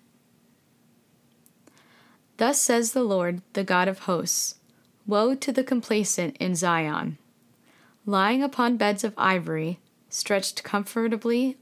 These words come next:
on their couches. They eat lambs taken from the flock, and calves from their stall. Improvising to the music of the harp,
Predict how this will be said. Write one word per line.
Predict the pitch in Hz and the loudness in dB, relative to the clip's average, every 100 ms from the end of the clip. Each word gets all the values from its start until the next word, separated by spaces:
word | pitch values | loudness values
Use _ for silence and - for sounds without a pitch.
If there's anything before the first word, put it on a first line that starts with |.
| - | -2
on | 196 190 | 0 2
their | 190 | 0
couches. | 190 185 180 - 165 156 160 - _ _ - - - _ | 0 -2 -2 -4 -4 -4 -6 -8 _ _ -20 -20 -20 _
They | 208 208 | 0 0
eat | 208 185 190 | 0 -2 -2
lambs | 196 196 254 269 - | 2 2 2 0 -4
taken | - 190 190 208 196 | -2 -4 -2 -4 -4
from | - 185 185 | -4 -2 -2
the | 185 | -4
flock, | - 165 160 - - _ _ _ _ | 0 0 0 -6 -20 _ _ _ _
and | 190 196 190 | -4 -2 -2
calves | 196 180 190 208 - | 2 2 2 -2 -4
from | 196 190 | -2 0
their | 185 180 | -2 -2
stall. | - 196 170 160 156 _ _ _ _ _ _ _ - - - - - | -2 2 2 0 -8 _ _ _ _ _ _ _ -20 -20 -20 -20 -2
Improvising | 247 247 285 254 247 262 254 | -2 0 2 4 4 2 0
to | 240 | 0
the | 226 | 0
music | 226 220 240 240 | 2 2 0 0
of | 220 | 0
the | 226 | 0
harp, | 190 175 170 - | 2 0 0 -8